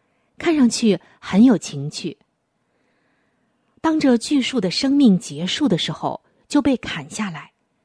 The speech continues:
但是它仍然继续地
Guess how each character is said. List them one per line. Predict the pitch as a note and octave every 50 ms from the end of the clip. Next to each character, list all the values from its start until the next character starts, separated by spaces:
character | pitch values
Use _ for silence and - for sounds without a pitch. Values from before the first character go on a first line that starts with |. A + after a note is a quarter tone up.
| _ _ _ _ _ _ _ _ _ _ _ _ _
但 | - G3 F#3
是 | E3+ - - E3 D3+ - - _ _ _ _ _
它 | - - - B3
仍 | A3 F#3+ F#3+ A#3
然 | C#4 A#3+ F3+ F3+ G#3
继 | - - - D#4 C4+ A3+
续 | - - - - C4+ G3+
地 | - D3 C#3+ -